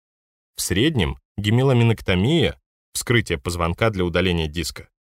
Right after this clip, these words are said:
занимает пятнадцать минут от первоначального разреза до наложения швов. Я консультировал и оперировал от четырех до семи пациентов в день,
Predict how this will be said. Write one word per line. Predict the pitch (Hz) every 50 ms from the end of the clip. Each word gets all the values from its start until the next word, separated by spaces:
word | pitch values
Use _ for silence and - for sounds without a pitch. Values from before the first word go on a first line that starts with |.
| _ _ _ _ _
занимает | 90 82 101 101 101 98 104 120 147 165 160 - _
пятнадцать | _ 139 117 - - 123 131 139 - - 131 117 -
минут | 120 113 92 78 69 - - _ _ _ _ _ _
от | 104 - -
первоначального | - 101 95 98 98 95 - - 95 85 80 80 76 73
разреза | 73 73 71 76 78 82 92 117 123 151 160 143 - _ _ -
до | 117 135
наложения | 139 147 135 120 104 90 85 87 90 85 82
швов. | 76 - - 69 67 - - _ _ _ _ _ _ _ _ _ _ _ _ _ _ _ _ _
Я | 85 78 110 143 147
консультировал | - 156 147 139 - 123 107 95 - 135 143 151 143 135 135
и | - - 120
оперировал | 113 104 - - 104 95 123 143 139 110 87 82 76 - _ _ _
от | - 113 -
четырех | - - 113 - - 98 110 147 147 113
до | 104 117
семи | 110 - - 110 113 135
пациентов | 131 - 120 113 - 131 131 131 113 - 127 113
в | 107 110
день, | 117 160 135 90 69